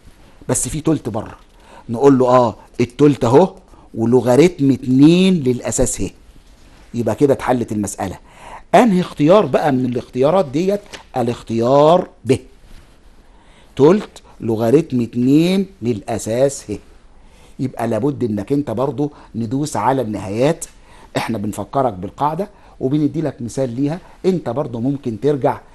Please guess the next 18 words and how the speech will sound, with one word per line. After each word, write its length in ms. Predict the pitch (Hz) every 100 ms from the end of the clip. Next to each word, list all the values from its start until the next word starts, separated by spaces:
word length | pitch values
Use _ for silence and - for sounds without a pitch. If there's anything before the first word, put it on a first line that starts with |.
| -
تفتكر 400 | 110 - 147 147
القاعدة 500 | 107 - 160 147 143
وتحل 440 | 127 - 139 156 135
تلات 260 | 143 131
أربع 300 | 151 123 117 - - -
أم-، 160 | 127 110 104
أم-، 140 | 127
أم-، 360 | - 104 110 120
أمثلة 360 | 107 135 143
منهم 360 | 127 147 151 202 - -
علشان 380 | 117 117 - 147
ت-، 300 | - 135 143 - - -
تنشط 480 | 127 160 - 151 151 - - -
ذاكرتك 560 | 120 107 151 143 143 - - -
بالمسائل. 420 | 127 113 104 90 - - - _ - - - - - - - _ _ - - - - _ _ _ _ - _ - - - - - -
نشوف 260 | - 160
مسألة 260 | 151 - 180
كمان. 320 | 143 156 202